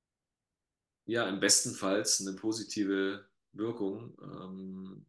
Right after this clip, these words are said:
bei einem anderen Menschen und für seine Gemeinschaft, für seine Familie hat. Und so sehe ich's mit der Musik auch, dass Musik die Kraft hat, einfach andere Menschen zu berühren. Und das ist für mich auch einfach ein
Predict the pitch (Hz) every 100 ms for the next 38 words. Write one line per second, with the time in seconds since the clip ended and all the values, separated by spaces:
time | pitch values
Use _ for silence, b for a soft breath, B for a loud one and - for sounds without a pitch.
0 | _ 95 95 95 110 95 92 98 95 95
1 | 95 95 92 92 95 - 98 104 95 87
2 | 90 82 - 87 104 107 87 90 92 92
3 | 104 - - 90 - - _ b b b
4 | b _ _ _ _ _ _ - 101 95
5 | 95 92 92 95 87 82 87 85 87 -
6 | 92 95 - 85 - - - 90 87 95
7 | - - 104 - - - - - - _
8 | _ _ _ - - - 95 95 95 95
9 | - 95 - 95 95 98 101 92 92 92
10 | - - 90 92 98 95 90 - - 90